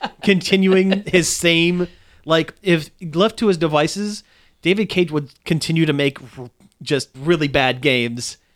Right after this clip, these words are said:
Speaker 2: just constantly, but the dev team around him keeps reining him in
Speaker 1: <laughs>
Speaker 2: just enough to make something that is playable and actually have some fun moments. So, yeah.
Speaker 1: I like how Kojima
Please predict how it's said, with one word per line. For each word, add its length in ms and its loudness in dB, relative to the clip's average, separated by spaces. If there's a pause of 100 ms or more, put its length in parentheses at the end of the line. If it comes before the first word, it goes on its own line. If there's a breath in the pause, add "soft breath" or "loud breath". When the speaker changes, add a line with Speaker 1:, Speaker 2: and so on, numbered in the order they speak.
(120)
Speaker 2:
just 260 0
constantly, 520 -4
but 340 -2
the 360 2
dev 220 2
team 220 -4
around 460 0
him 240 -4 (320)
keeps 320 -2
reining 480 0
him 180 0
in 240 0
Speaker 1:
<laughs> 0 -
Speaker 2:
just 420 0
enough 420 2 (340 loud breath)
to 80 0
make 220 2
something 320 0
that 160 4
is 100 0
playable 600 2
and 160 2
actually 360 0
have 240 2
some 180 -4
fun 260 -2
moments. 600 -4 (640)
So, 400 -4
yeah. 200 -4 (920)
Speaker 1:
I 100 -8
like 260 -8
how 440 -12 (280)
Kojima 760 -10